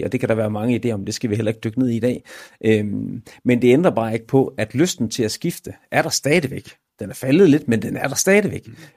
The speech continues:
Speaker 1: Øh, og på de overordnede tal, øh, når vi kigger ind på de der to tusind, øh, respondenter, øh, og også spørger dem ind til, hvornår har du sidst skiftet job, så er det jo de der en, en, en otte-ni procentpoint, der skiller det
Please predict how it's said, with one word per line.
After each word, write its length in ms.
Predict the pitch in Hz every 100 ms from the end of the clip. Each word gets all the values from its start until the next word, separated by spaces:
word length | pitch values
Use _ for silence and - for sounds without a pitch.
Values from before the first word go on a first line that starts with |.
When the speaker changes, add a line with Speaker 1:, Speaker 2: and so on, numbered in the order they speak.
| -
Speaker 1:
Øh, 300 | 113 107 107
og 240 | 101 110 110
på 100 | 123
de 100 | 123
overordnede 600 | 165 190 113 110 107 107
tal, 320 | - 117 143 160
øh, 140 | 110 110
når 80 | 107
vi 100 | 101
kigger 240 | 120 117
ind 140 | 131 -
på 60 | 117
de 120 | 120
der 240 | 120 107 - _ -
to 200 | 151 131
tusind, 460 | - 127 117 110 -
øh, 220 | 110 107
respondenter, 520 | 107 107 113 123 117 - _ _ _ _ _ _ _ - - _
øh, 240 | 139 110 113
og 140 | 123 123
også 140 | 143
spørger 220 | - 131
dem 100 | 120
ind 120 | 147
til, 140 | 131 120
hvornår 260 | 113 127
har 100 | 104
du 100 | 107
sidst 420 | 107 208 - - -
skiftet 420 | - - - -
job, 180 | 104 - - - -
så 180 | - 127
er 100 | 165
det 80 | 143
jo 40 |
de 100 | 143
der 160 | 139 117
en, 120 | 110
en, 300 | 107 101 104
en 200 | 110 110
otte-ni 600 | 113 113 131 135 131 131 -
procentpoint, 540 | - 135 113 107 107
der 60 | 110
skiller 420 | - - 135 147
det 180 | -